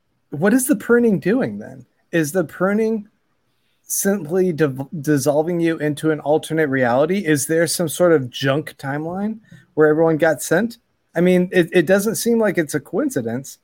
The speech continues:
that he would be, that Loki would find himself facing alternate Lokis, including, it's very important to point out, that's Kid Loki,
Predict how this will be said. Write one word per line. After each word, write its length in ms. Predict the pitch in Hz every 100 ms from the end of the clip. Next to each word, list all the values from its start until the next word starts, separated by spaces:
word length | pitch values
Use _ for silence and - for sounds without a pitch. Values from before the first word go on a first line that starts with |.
| _ _ _ _ _ -
that 260 | 147 156 131
he 120 | 160
would 200 | 170 135
be, 340 | 160 160 160 - _
that 180 | 151 131
Loki 460 | 131 220 - 151
would 200 | 160 156
find 260 | - 156 139
himself 1000 | 143 143 147 _ _ _ - 156 147 -
facing 520 | - 160 139 160 - -
alternate 500 | 160 156 165 160 -
Lokis, 440 | 165 185 - -
including, 640 | 160 151 - 262 185 202 202 _ _ _ _ _
it's 120 | 147 165
very 160 | 190
important 460 | 185 208 202 180 175 _
to 60 | 147
point 240 | 196 196
out, 220 | 208 - _ _ _ -
that's 240 | 220 214
Kid 320 | - 214 202
Loki, 460 | 202 269 175 175